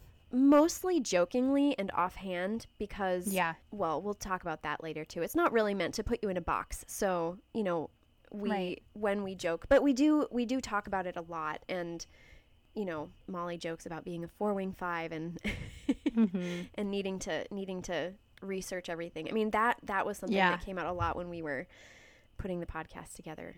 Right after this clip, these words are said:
Speaker 1: just needing to
Speaker 2: Yep.
Speaker 1: make sure that we did everything right and researching,
Speaker 2: Yeah.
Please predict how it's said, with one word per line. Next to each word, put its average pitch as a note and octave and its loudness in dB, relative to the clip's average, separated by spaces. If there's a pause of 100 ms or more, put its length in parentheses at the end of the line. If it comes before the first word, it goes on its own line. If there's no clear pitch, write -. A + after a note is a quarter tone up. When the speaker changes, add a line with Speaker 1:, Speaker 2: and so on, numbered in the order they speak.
Speaker 1:
just - -12
needing F#3 -4
to A3 -6
Speaker 2:
Yep. G#3 -4
Speaker 1:
make F3+ -4
sure F#3 -4
that E3+ -4
we F3+ -6
did E3 -6
everything D#3+ -8 (480)
right E3 -10 (220)
and F3 -4
researching, F3+ -4
Speaker 2:
Yeah. F3+ 2